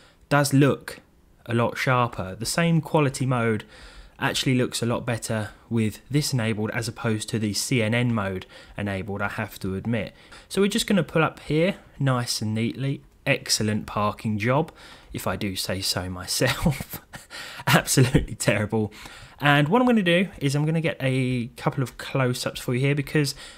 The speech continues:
the quality mode in Transformer model looks better than it does in convolutional neural network, right? So we could probably get away with using a more aggressive preset such as balanced or even performance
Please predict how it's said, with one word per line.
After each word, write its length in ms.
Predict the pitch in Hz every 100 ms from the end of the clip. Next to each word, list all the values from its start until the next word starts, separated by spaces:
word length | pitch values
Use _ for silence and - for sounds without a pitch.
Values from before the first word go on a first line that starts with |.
| - -
the 60 |
quality 440 | 151 254 262 247 196
mode 340 | 175 190 190 - - - -
in 380 | 151 139 139 139
Transformer 400 | 147 151 170 151
model 380 | 156 151 175 -
looks 200 | - -
better 340 | 143 117 110 -
than 160 | - 107
it 60 | -
does 280 | 104 104 - - -
in 180 | 107
convolutional 720 | 98 113 101 101 95 - 92 98
neural 240 | 95 92
network, 540 | 120 - 87 - -
right? 200 | 113 131
So 280 | - 139 123 - - - - - -
we 100 | 151
could 200 | 156 160
probably 240 | - 220
get 120 | 226 196
away 220 | 175 160
with 220 | 147 123
using 400 | 143 131 131 123
a 440 | 123 113 107 101 - _ -
more 200 | 127 -
aggressive 560 | 104 139 147 - 113
preset 580 | - 160 156 147 120 120
such 220 | - -
as 80 | 110
balanced 580 | - 139 147 117 107 -
or 140 | 135
even 200 | 127 117
performance 720 | 110 110 - 175 135 117 -